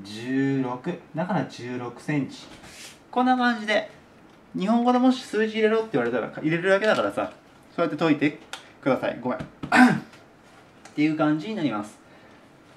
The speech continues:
いいかな？これが数学、一次関数の一番最初の問題。こっからね、動画ちょこちょこ撮っていくんで、これを見て、この式が頭に絶対入ってる状態じゃないと見る意味ないからね、他の動画ね。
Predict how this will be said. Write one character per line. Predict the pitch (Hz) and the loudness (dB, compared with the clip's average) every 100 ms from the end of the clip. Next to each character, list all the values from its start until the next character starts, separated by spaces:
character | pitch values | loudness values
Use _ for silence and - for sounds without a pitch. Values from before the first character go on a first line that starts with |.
| - - - 269 | -20 -20 -20 -12
い | 196 | -4
い | |
か | 160 | -2
な？ | 147 - | -2 -4
こ | 180 | 0
れ | 190 202 | 2 2
が | 226 214 - | 0 -2 -4
数 | 147 - 139 | -16 -6 0
学、 | 139 139 123 - | 0 0 -4 -6
一 | 147 143 | -12 -6
次 | 139 | -4
関 | 139 147 147 | 0 2 2
数 | - 135 | 0 -4
の | 117 | -4
一 | 127 - 185 | -6 -4 0
番 | 196 | 0
最 | 190 180 | 0 -2
初 | 180 | 0
の | 156 | 2
問 | 143 127 | 2 4
題。 | 120 - - - - - - - - | 0 -2 -8 -20 -20 -20 -20 -20 -8
こ | 196 | -6
っ | |
か | 196 | -2
ら | 214 | -2
ね、 | 208 208 139 | -2 -4 -2
動 | 156 175 | 0 0
画 | 175 | -2
ち | 175 | -2
ょ | |
こ | 185 | -4
ち | 180 | -4
ょ | |
こ | 147 | -6
撮 | 123 | -6
っ | 117 | -2
て | 143 | 2
い | 135 | 2
く | 139 135 | 4 2
ん | 104 | 0
で、 | 98 - - | -6 -8 -8
こ | 156 | -4
れ | 175 180 | -2 -2
を | 175 | -2
見 | 180 | -6
て、 | 175 - 214 208 - - - - - - - | -8 -4 -4 -4 -8 -20 -20 -20 -20 -18 -8
こ | 190 226 | -2 4
の | 254 | 4
式 | 247 - - 151 | 2 -4 -4 0
が | 113 117 | 0 0
頭 | 156 190 196 | -2 -2 2
に | 143 - | 2 2
絶 | 170 170 - | 0 0 -2
対 | 220 | 0
入 | 220 269 | 2 0
っ | 262 | 0
て | - 175 | -2 0
る | 139 | 2
状 | 143 139 | 2 4
態 | 143 | 2
じ | 135 | 4
ゃ | |
な | 135 | 2
い | 123 | 2
と | 117 | -2
見 | 117 127 | 2 4
る | 120 | 4
意 | 131 | 4
味 | 131 | 0
な | 170 | -2
い | 151 | -2
か | |
ら | 104 | -4
ね、 | 104 | -4
他 | 110 113 | -6 -4
の | 107 | -4
動 | 107 | -4
画 | 107 | -4
ね。 | 107 110 | -4 -6